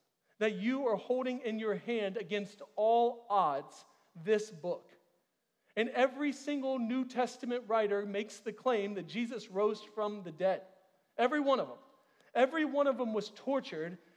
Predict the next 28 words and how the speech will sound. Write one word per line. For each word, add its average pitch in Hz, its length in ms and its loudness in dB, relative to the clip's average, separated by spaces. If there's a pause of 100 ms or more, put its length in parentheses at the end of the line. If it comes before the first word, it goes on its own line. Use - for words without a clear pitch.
and 202 200 -4 (140)
killed, 233 360 4
other 214 220 2
than 262 240 -4
John 208 400 0
the 208 100 -4
Apostle, 202 500 -2
because 208 340 -2
he 226 140 -8
was 180 220 -8 (420)
boiled 269 360 2
alive 208 460 4 (460)
and 208 100 0
then 202 180 -2
exiled 226 440 2
to 220 80 -4
the 202 100 -6
isl-, 214 460 0
island 220 320 0
of 180 100 -4
Patmos. 165 640 -2
Every 247 320 0
other 247 220 0
one 196 180 -2
of 165 140 -2
them 180 140 -6
was 165 160 -8 (140)
killed 175 300 0